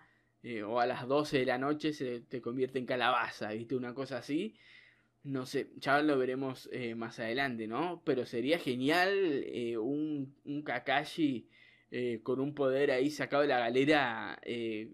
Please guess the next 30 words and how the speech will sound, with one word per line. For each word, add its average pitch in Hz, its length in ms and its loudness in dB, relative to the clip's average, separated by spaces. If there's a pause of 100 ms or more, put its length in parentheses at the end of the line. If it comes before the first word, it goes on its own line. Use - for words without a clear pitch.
ahora 123 480 0
con, 104 480 -8 (320)
con 123 240 -4
dos 135 160 -2
Sharingans 156 760 0
y 143 180 -2
que 117 140 0
pueda 135 240 4
hacer 135 260 0
el, 131 240 4
el, 113 800 -4 (400)
lo 120 200 -6
que 127 280 4
es - 320 -8
el 127 160 -2
Susanoo 143 760 0
libremente, 139 760 2
el 135 120 0
Kamui, 139 580 2
sin 147 200 -2
gastar 151 380 2
el 135 220 0
chakra 131 580 2 (400)
y, 135 480 -4
y 139 40 2
morir 131 540 4
en 120 220 -2
el 117 140 -4
intento, 120 760 -2
¿no? 139 400 -4